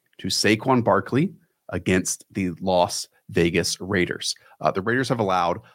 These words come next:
one hundred and fifty-two point six yards from scrimmage per game to opposing backfields, Hayden. Uh, that's thirtieth in the N F L.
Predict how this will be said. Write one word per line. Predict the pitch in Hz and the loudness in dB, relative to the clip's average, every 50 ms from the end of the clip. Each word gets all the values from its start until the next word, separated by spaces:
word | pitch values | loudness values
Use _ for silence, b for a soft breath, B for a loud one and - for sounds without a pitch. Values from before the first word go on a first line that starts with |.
| b b | b b
one | - - 92 101 104 127 170 202 | -8 -6 -2 0 0 0 2 0
hundred | 202 - - 147 143 160 185 196 190 208 220 226 233 - - 110 | 0 0 0 0 0 2 2 0 0 0 0 0 -2 -2 -2 0
and | 113 113 107 104 107 | 2 2 2 0 -2
fifty-two | - - 156 175 175 175 - 190 175 165 - - 147 151 165 | -4 0 0 0 0 -2 -4 -4 -4 -4 -2 0 2 2 2
point | 160 - - 135 147 156 156 | 0 0 2 2 2 0 -2
six | - - - 156 - - - | -2 -2 -2 -2 -2 -6 -2
yards | - 107 104 117 127 - | 0 2 4 2 2 0
from | - - 92 92 | -2 -2 -2 -2
scrimmage | - - - 110 123 127 - - | -2 0 2 2 2 2 0 -2
per | - 110 107 | -2 0 0
game | 101 101 104 113 117 | 2 2 2 2 2
to | 117 101 | 0 0
opposing | 87 - - 98 101 104 98 | -2 0 -2 -2 0 0 -2
backfields, | 87 92 95 - - - 120 107 107 | 0 -2 -2 -2 -2 -2 -2 -2 0
Hayden. | - 117 120 131 139 147 B B B B B - | 0 0 2 2 0 0 B B B B B -2
Uh, | 131 | 0
that's | 135 190 226 226 - | 0 0 -2 -2 -6
thirtieth | - - 95 90 90 85 80 80 - | -4 0 2 2 2 2 0 0 -2
in | - 90 | -2 -2
the | 85 | -2
N | 76 85 | -2 -4
F | 85 - | -2 0
L. | - - - | -2 -2 -2